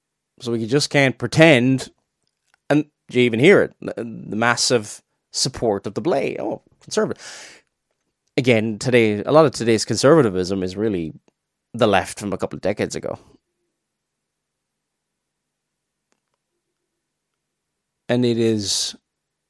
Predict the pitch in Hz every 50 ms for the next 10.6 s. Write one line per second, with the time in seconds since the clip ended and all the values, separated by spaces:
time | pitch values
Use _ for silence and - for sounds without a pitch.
0 | _ _ _ _ _ _ _ _ _ _ _ _ _ _ _ _ _ _ _ _
1 | _ _ _ _ _ _ _ _ _ _ _ 123 127 127 123 120 - - 139 127
2 | 127 151 208 226 - - 151 131 110 107 98 104 104 110 117 110 - - - 104
3 | 98 - - - 104 107 - - _ _ - 107 - - - - 113 110 104 104
4 | 101 - - 101 101 104 104 104 - - 120 135 117 113 113 107 107 113 110 107
5 | 117 107 107 107 104 104 110 113 107 - - 107 104 101 101 95 - - - _
6 | _ - 110 107 110 107 - 156 135 127 123 127 131 123 120 127 123 135 123 117
7 | - - - - - - - - _ _ _ _ _ _ _ _ _ _ _ _
8 | _ _ _ _ _ _ _ _ _ _ _ _ _ _ _ _ _ _ _ _
9 | - - _ _ _ _ - - - 127 120 113 - 113 104 104 120 127 117 -
10 | - 135 123 117 113 - - - 123 113 101 -